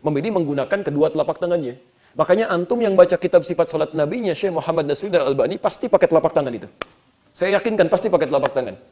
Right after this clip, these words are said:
Ya. Tapi kalau antum baca sifat salat Nabinya, Syekh Ibnul Qayyim Al-Jauziyah,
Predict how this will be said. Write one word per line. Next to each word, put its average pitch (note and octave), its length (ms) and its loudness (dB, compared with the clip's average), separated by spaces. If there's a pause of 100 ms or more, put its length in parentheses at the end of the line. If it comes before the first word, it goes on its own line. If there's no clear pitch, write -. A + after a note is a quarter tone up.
(120)
Ya. A#2+ 160 -10 (240)
Tapi - 160 4
kalau G#3+ 160 8
antum G3 320 2
baca F3 160 4
sifat A3 320 -2
salat F3+ 240 2
Nabinya, F#3 320 0
Syekh F3+ 240 -4
Ibnul E3 160 2
Qayyim B3 240 0
Al-Jauziyah, D3+ 640 2